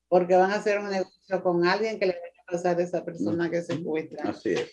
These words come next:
Speaker 1: Entonces, pues, nuestros soldados son personas que, que arriesgan su vida y están allí para, dice este, este periodista, que, que se debe tomar en
Speaker 2: Guillermo
Speaker 1: cuenta
Speaker 2: Pérez.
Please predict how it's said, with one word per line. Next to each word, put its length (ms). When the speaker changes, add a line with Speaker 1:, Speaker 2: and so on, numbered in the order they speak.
Speaker 1:
Entonces, 580
pues, 220
nuestros 600
soldados 800
son 160
personas 680
que, 460
que 380
arriesgan 480
su 160
vida 420
y 260
están 360
allí 440
para, 360
dice 880
este, 840
este 440
periodista, 800
que, 180
que 300
se 180
debe 200
tomar 320
en 80
Speaker 2:
Guillermo 440
Speaker 1:
cuenta 80
Speaker 2:
Pérez. 300